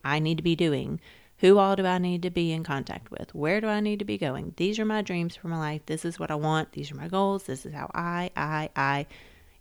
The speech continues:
We get the point. So everyone's lights on their phone are shining in the Coliseum. And then she asked everybody to swipe left to their selfie camera. And the way the iPhone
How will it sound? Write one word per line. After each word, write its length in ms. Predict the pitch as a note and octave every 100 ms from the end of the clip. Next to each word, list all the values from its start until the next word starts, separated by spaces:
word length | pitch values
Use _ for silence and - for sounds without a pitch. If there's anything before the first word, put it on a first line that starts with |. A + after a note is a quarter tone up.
| _ _ _ -
We 80 | -
get 100 | C3+
the 80 | -
point. 240 | - - - - - - _ _ _ _
So 420 | - B3+ G#3+ E3 F3+ - - - -
everyone's 500 | - A3 B3 A#3+ G#3+
lights 460 | G3 E3+ E3 - -
on 140 | - E3+
their 100 | D#3+
phone 280 | D#3+ D#3
are 40 | D3+
shining 380 | - D3+ D3+ D3+
in 100 | D3
the 80 |
Coliseum. 720 | - D#3 C#3+ - D3 C#3+ D#3 - - _ _ _ _ _ _ - -
And 100 | G3
then 100 | F3+
she 160 | -
asked 240 | - F#3+ E3+
everybody 520 | F3 E3 D3+ D#3 D#3
to 220 | - F3
swipe 600 | D3+ - F3 D3 D3+ - - _ -
left 600 | F#3+ A3 E3 E3+ - - - _ _ _ _ -
to 80 | D3
their 140 | C#3+
selfie 440 | C#3+ A#3+ C#4 -
camera. 440 | - C#3 - - G3+ _ - - - - _
And 140 | - F#3+
the 40 |
way 160 | F#3 F#3+
the 80 | F3
iPhone 580 | E3+ F3 G3 F3+ E3+